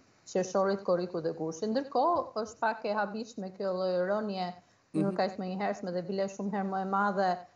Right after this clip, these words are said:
Speaker 1: në krahasim edhe me periudhat ku pritej kjo rënje. Dhe në aspektin, ë, zyrtar, do themi që janë dy arsyet bazë, të
Speaker 2: Po.
Speaker 1: cilat lidhen drejt për drejt me kërkesën dhe ofertën. Që do thotë, ka një kërkesë më të pakët të euros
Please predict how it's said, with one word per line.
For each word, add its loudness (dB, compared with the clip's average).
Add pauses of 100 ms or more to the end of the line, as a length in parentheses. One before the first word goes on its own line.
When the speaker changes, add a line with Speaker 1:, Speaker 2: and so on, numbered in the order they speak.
(120)
Speaker 1:
në -6
krahasim 0
edhe -2
me -2
periudhat 0
ku -6
pritej -4
kjo 2
rënje. 2 (600)
Dhe 0
në 4
aspektin, 0
ë, 2
zyrtar, 0
do -4
themi -6
që -16
janë -2
dy -2
arsyet 0
bazë, 0
të -4
Speaker 2:
Po. 4
Speaker 1:
cilat 0
lidhen 0
drejt 2
për -2
drejt 0
me 0
kërkesën -2
dhe 4
ofertën. 0 (560)
Që 0
do 4
thotë, 2
ka -2
një 0
kërkesë -2
më 0
të 0
pakët 0 (160)
të -2
euros -2